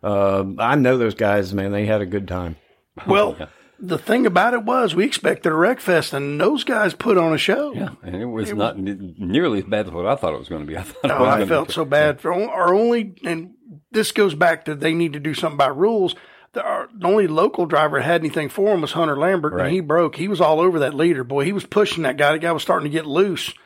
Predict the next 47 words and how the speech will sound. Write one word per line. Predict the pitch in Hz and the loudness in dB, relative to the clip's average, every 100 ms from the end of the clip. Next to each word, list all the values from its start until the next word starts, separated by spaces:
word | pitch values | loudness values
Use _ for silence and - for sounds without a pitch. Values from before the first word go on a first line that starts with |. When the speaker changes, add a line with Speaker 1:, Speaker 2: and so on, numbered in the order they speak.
| - | -12
Speaker 3:
Right. | 80 85 | -10 -2
Speaker 2:
Hunter | 147 190 | 2 2
was | 143 - | 0 -4
pushing | - 180 - | -2 -2 -2
him | 160 | -2
hard, | 135 180 156 | 2 2 2
and | 135 | -2
then | 135 139 | -6 -4
they | 151 | 0
had | 165 | 0
a | 143 | 2
restart, | 160 165 - 143 | 0 -2 0 -2
and | 143 | -2
something | - 170 165 143 | -2 -2 -4 -6
broke | 156 160 151 | 0 0 0
on | 139 | -4
Hunter's | 135 165 143 - | -2 -2 -4 -2
car. | 151 139 | 0 0
But, | 135 151 - - - - - | -2 -6 -8 -20 -20 -20 -14
you | - 175 | -2 2
know, | 160 156 - | 2 0 0
our | 175 190 | 2 4
local | 196 208 156 | 4 2 0
guys | 147 143 120 - | 2 2 0 -6
really | 127 175 160 | -2 0 0
kinda | - 175 123 - _ _ _ _ _ _ _ _ _ _ - | -2 -2 -4 -10 _ _ _ _ _ _ _ _ _ _ -2
Speaker 3:
Yeah. | |
Speaker 2:
sucked | 185 165 | -2 0
hind | 160 170 160 - | 0 2 2 2
tit. | 196 226 - - | 2 2 -4 -6
They | 170 | 0
were | 131 | 0
Speaker 3:
<laughs> | 123 | 2
Yeah. | |
Speaker 2:
terrible. | 147 190 185 - - | 2 2 0 -4 -6
I | 143 | -4
mean, | 147 143 165 175 | -4 -2 0 0
I | |
think | 160 190 | 0 -2
the | 160 | -2
best | 165 180 - - | 2 2 2 -6
finisher | - 190 208 - 156 | 0 0 0 -2 -2
we | 156 | 0
had | 156 196 170 | 2 2 2
was, | 151 127 | -2 0
like, | 127 117 | 0 0
seventeenth. | - 151 143 127 175 165 - | 0 0 0 -2 0 -2 -4